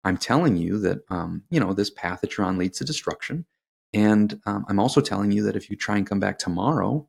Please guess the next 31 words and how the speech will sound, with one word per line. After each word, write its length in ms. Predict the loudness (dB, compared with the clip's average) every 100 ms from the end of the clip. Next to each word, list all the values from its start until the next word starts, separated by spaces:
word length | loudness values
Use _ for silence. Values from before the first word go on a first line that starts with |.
| -2
there 100 | 0
won't 260 | 2 0 2
be 80 | 2
more 240 | 2 0
free 180 | -2 -2
bread 260 | 0 -4
tomorrow. 460 | -4 -4 -2 -2 -6
So 140 | -6 -4
if 100 | 0
you're 120 | 2
in 80 | 4
this 160 | 0
destructive 520 | 0 -4 -2 -4 -4 -4
cycle, 520 | 0 0 0 -4 -6 _ _ 0
you 80 | 2
know, 100 | 4
and 100 | 2
you 60 |
think 320 | 0 2 0
that 140 | 0 -2
you 80 | -2
got, 260 | -2 -6 _ _ -4
got 160 | -4
the 80 | -4
best 320 | -2 -2 2
over 240 | 0 0 -6
on 160 | -10 -4
me, 160 | -4 -6 _ _ _ _ -6
well, 100 | 0
you 140 | 2
didn't, 460 | 4 6 6 2